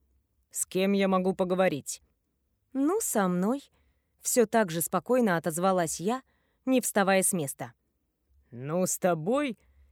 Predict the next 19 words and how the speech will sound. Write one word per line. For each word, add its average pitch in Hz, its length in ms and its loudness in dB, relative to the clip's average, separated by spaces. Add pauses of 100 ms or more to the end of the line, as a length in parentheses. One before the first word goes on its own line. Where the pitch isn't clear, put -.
(140)
передразнил 208 600 4
меня 190 260 4
парень, 226 400 0
поднимая 208 500 2
брови. 147 380 -2 (840)
«Ну, 175 300 0
хорошо, 202 640 4
ну, 180 160 0
с - 80 -10
тобой. 147 440 -4 (460)
У 170 80 -2
меня 214 260 4
вопрос 220 380 2
простой, 202 460 0
что 175 200 -2
вы 175 120 0
здесь 170 260 -2
забыли?» 156 480 -2 (960)
«Знания», 220 720 0